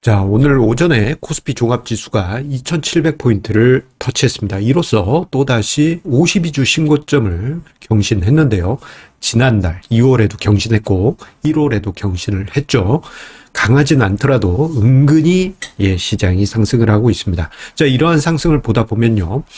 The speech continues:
이미 우리 주식시장, 우리뿐만 아니죠. 어떻게 보면 글로벌 금융시장은 골디락스 장세에 들어와 있다라는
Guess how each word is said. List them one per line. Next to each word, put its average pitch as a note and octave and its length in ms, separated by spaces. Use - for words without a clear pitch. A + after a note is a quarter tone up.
이미 D3 420
우리 C#3+ 640
주식시장, - 680
우리뿐만 C#3+ 560
아니죠. A#2+ 320
어떻게 F#2+ 220
보면 F#2+ 320
글로벌 A#2+ 720
금융시장은 A2 880
골디락스 D#3+ 920
장세에 G#2+ 500
들어와 A#2 320
있다라는 G#2+ 720